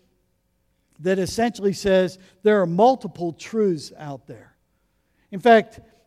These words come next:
Tommy's truth is different from my truth. If, if we go by the world standard, it's different from Isaiah's truth. It may be different from somebody else's truth in here. But the, the reality of Scripture is, and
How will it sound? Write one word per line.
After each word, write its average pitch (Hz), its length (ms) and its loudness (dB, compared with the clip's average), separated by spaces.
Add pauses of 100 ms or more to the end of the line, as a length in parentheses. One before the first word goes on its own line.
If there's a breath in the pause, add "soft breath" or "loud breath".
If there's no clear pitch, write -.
Tommy's 240 440 0
truth 196 420 0
is 190 160 -4
different 214 420 0
from 170 260 -6
my 233 240 0
truth. 180 460 -2
If, 175 140 -6 (180 soft breath)
if 170 100 -12
we 208 80 -2
go 214 200 4
by 190 180 2
the 175 100 -4
world 202 320 0
standard, 185 520 -4 (200 soft breath)
it's 175 140 -10
different 214 360 2
from 185 180 -2
Isaiah's 190 580 2
truth. 180 380 -2
It 196 60 -4
may 202 120 2
be 208 100 -2
different 180 340 -6
from 175 60 -12
somebody 196 380 -2
else's 233 320 -2
truth 175 400 -6 (280 soft breath)
in 190 160 -6
here. 180 340 0 (320 soft breath)
But 214 240 4
the, 185 580 -4
the 175 280 -2
reality 190 760 0
of 156 100 -6
Scripture 220 560 -2
is, 175 240 -4
and 151 200 -10